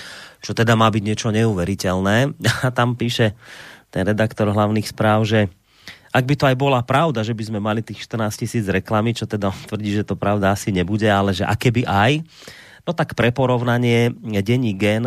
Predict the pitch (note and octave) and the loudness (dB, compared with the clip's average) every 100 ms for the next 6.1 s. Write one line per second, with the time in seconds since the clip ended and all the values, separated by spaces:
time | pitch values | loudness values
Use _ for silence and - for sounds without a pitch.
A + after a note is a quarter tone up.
0 | - A2+ G#2 A2 G2 G2+ G#2+ A#2+ A#2 F#2 | -4 -4 -2 -2 -2 -4 -2 -4 -4 0
1 | G#2+ A2 A#2+ A2 G#2 G2 G#2+ G#2 G2+ F#2+ | 0 0 0 0 0 -2 0 0 2 -2
2 | - G2 G#2 G#2 G2+ F#2 F2 G2 G2 - | 0 0 2 2 2 2 0 0 -2 -4
3 | G2 - A2 G#2+ G#2 G2 F#2+ F#2+ - A2+ | -4 0 0 2 2 2 0 -2 -4 -4
4 | G#2 G2 F#2+ F#2 G2 F2 F#2+ F#2+ F2+ G#2 | -2 0 0 0 -2 -2 -2 -2 0 2
5 | F#2+ G2 A2 A#2+ A#2+ C#3 A2+ - - - | 4 4 4 2 0 0 2 0 -4 -6